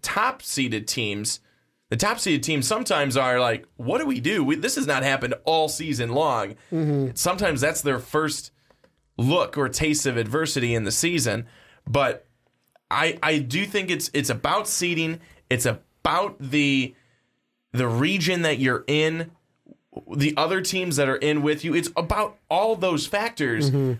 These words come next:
Speaker 1: because right now, Joe Lunardi in his bracketology, he has Nevada as the four, then Indiana or Oklahoma as the thirteen.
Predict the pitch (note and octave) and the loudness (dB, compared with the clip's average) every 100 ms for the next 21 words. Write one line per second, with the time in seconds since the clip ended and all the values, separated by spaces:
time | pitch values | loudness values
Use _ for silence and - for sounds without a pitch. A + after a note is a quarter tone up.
0 | - F3+ D3 F#3 F3 D#3+ C#3+ - _ _ | -2 -2 0 2 2 0 -4 -10 _ _
1 | _ _ _ _ _ _ - - - - | _ _ _ _ _ _ -16 -14 -18 -4
2 | E3 G3 F3 D3+ C3 C3 _ _ _ D3+ | 0 0 2 2 2 -2 _ _ _ 0
3 | F3 F#3+ D#3+ C#3 C#3 C3 C#3 D3+ C#3+ C3+ | 2 2 2 2 2 0 0 0 0 0
4 | C3+ C#3 C3 B2+ B2 C3 A#2+ A2+ - A#2+ | -2 -2 0 0 0 0 0 -2 -4 -2
5 | A#2 D3 G3+ G3 D#3 D3 D#3 - C3+ B2 | 0 2 2 2 2 0 -4 0 2 2
6 | A#2+ A#2+ _ - A2 A2+ E3 F#3 F3+ E3 | 0 -4 _ -6 -4 -2 -2 0 0 2
7 | D#3 D#3 D3 C3 - D3+ D#3 D3 C#3 C3+ | 2 2 0 -2 0 0 2 2 2 0
8 | B2+ A2 A2+ - B2+ - A2+ A#1+ | 0 -2 -4 -2 -2 -2 -4 -6